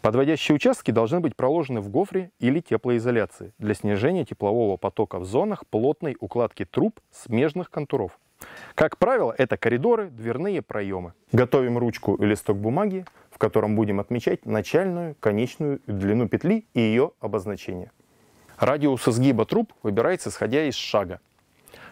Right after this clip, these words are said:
Помимо этого, стоит учитывать температуру в помещении, так как при температуре около плюс пяти, плюс семи градусов полимерные трубы становятся жесткими. Вероятность залома трубы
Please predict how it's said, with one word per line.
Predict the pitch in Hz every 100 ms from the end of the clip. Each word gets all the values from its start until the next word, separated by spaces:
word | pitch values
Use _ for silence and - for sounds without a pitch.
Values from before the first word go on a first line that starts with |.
| -
Помимо | - 110 190 220
этого, | 151 - 90
стоит | - - 170 135
учитывать | - 185 139 107
температуру | - 101 107 104 170 196
в | -
помещении, | 131 160 - 127 101 87 - _ - - - _ -
так | 131
как | - 113
при | - 120
температуре | 139 135 147 - 147 110 -
около | 127 - 104
плюс | 123 131
пяти, | - 135 -
плюс | - 107
семи | - 120 104
градусов | 98 135 202 - 98 - -
полимерные | 110 117 175 196 139
трубы | 127 98
становятся | 92 107 139 160 -
жесткими. | 104 117 127 - 95 92 _ -
Вероятность | 107 120 135 143 123 98 - 120
залома | 98 120 127 110
трубы | 98 113 110 214